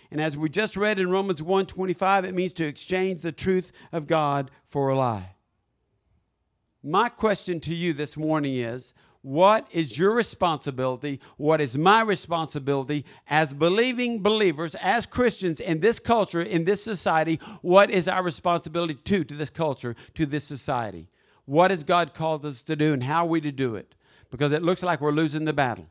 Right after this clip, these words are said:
You know, I, I thought about, there's so many videos I could have shown about so many things that are perverted. There's not enough time.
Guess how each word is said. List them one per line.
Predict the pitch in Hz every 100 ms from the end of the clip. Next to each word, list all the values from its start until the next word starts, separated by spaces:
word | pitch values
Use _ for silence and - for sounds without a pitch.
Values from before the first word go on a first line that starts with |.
| _ _ _ _ _ _ _ _ _ _ _ _ -
You | 139
know, | 170
I, | 165 - 85 -
I | 139
thought | 151 190 175
about, | 160 165
there's | 165 156
so | - 214
many | 196 180
videos | 143 185 196 190 175
I | 185
could | - 185
have | 156
shown | 190 185
about | 165 165 156
so | 196
many | 190 196
things | - 202 175
that | 160
are |
perverted. | 139 135 135 156 165 180 151 _ _ _ _ -
There's | 147 123
not | 143 151
enough | 156 160 -
time. | 147 110 87